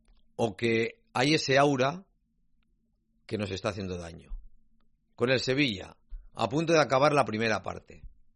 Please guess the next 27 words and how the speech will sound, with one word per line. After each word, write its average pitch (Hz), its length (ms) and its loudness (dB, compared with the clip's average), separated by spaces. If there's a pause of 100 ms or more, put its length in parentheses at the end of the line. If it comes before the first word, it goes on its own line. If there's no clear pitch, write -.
(1000)
Una 139 200 2
jugada 127 300 4
un 110 120 -2
poco 110 600 2
de - 200 -2
carambola, 165 760 2 (500)
el 123 180 0
balón 135 300 2
queda 135 200 6
en 127 80 0
el 117 120 0
travesaño, 151 680 0
que 135 100 -2
se 113 140 -2
puede 127 400 0
ir, 185 280 2 (220)
sale 139 340 2
rebotado, 143 760 2
marca 113 320 0
Reguilón. 90 540 -6 (1500)
Segunda 156 440 2
parte, 117 280 2
penalti 147 360 0
a 147 40 2
favor. 110 400 -2 (2250)
El 104 200 -4
var 156 360 4